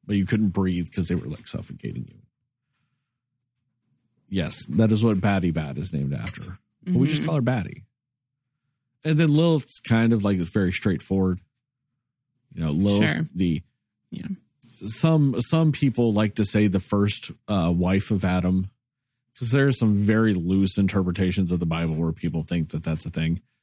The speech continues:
Speaker 1: Um, but then also the, also considered the mother of all monsters and demons. So
Speaker 2: Makes
Speaker 1: that's
Speaker 2: sense.
Speaker 1: a thing.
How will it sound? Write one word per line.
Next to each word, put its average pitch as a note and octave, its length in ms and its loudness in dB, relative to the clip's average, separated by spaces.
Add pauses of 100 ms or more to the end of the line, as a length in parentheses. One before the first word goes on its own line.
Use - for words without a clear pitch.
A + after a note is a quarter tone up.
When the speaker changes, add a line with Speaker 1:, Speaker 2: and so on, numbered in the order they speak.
(320)
Speaker 1:
Um, F2+ 420 0 (760)
but G2+ 340 -2
then G#2 160 2
also G2 540 2
the, F#2 640 0 (220)
also A2+ 280 2
considered G#2 360 2
the G2 80 2
mother F#2+ 300 2
of F2 100 0
all E2 120 0
monsters E2+ 640 0
and D2 120 -4
demons. D#2+ 680 -2 (160)
So - 420 -8 (1800)
Speaker 2:
Makes G3 320 0
Speaker 1:
that's E3+ 300 2
Speaker 2:
sense. - 40 2
Speaker 1:
a E2+ 60 0
thing. D#2 440 -2